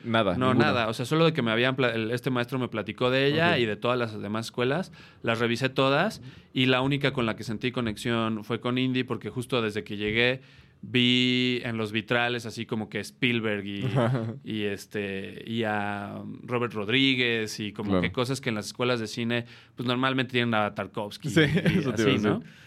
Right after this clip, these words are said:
Speaker 1: Ajá.
Speaker 2: Entonces yo dije, "Güey, esta es la mía".
Speaker 1: Órale, muy bien. Y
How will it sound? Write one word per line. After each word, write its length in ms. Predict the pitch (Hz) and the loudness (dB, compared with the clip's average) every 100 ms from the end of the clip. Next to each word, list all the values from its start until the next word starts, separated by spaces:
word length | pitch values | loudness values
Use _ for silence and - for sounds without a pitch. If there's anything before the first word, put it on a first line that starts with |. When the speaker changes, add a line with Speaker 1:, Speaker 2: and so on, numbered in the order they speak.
| - - | -20 -8
Speaker 1:
Ajá. 280 | 117 117 104 - | -4 -4 -4 -8
Speaker 2:
Entonces 360 | 117 117 120 123 | -8 -4 -2 0
yo 80 | 117 | 0
dije, 200 | 110 101 | -2 -6
"Güey, 220 | 104 104 | -10 -12
esta 160 | - 117 | -10 -8
es 60 | |
la 80 | 101 | -6
mía". 260 | 101 95 - - - | -8 -12 -16 -20 -16
Speaker 1:
Órale, 480 | - 104 113 87 78 82 - | -4 0 0 -2 -6 -14 -12
muy 140 | 107 107 | -6 2
bien. 280 | 104 123 - - - - | 2 2 -6 -20 -14 2
Y 400 | 127 139 156 | 6 8 8